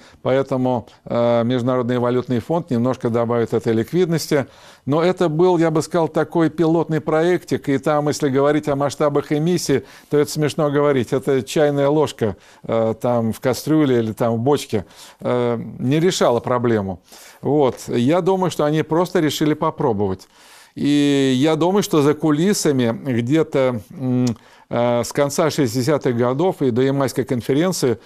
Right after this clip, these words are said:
э, обсуждался этот вариант. А этот вариант, между прочим, впервые был озвучен Кейнсом в сорок четвёртом году на Бреттон-Вудской конференции. Только называлась эта валюта не, э, С Д Р, а называлась эта валюта Банкор.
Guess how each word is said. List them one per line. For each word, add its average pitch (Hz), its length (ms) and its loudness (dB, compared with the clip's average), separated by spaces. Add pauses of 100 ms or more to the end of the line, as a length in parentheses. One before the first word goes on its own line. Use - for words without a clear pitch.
(220)
э, 120 240 0
обсуждался 147 640 0
этот 135 320 -2
вариант. 120 500 0 (460)
А 135 160 0
этот 160 240 0
вариант, 202 260 4
между 175 240 2
прочим, 180 320 0
впервые 175 280 2
был 170 180 2
озвучен 160 420 0
Кейнсом 175 560 0 (100)
в - 60 -20
сорок 151 220 2
четвёртом 160 400 0
году 139 260 2
на 151 160 0
Бреттон-Вудской 151 600 0
конференции. 147 640 -2 (320)
Только 151 280 2
называлась 156 600 2
эта 151 180 2
валюта 147 480 2
не, 143 340 0 (240)
э, 135 380 2
С 120 80 -2
Д 131 180 4
Р, 180 240 2 (140)
а 120 140 -4
называлась 135 500 0
эта 139 160 -2
валюта 143 380 0
Банкор. 147 540 0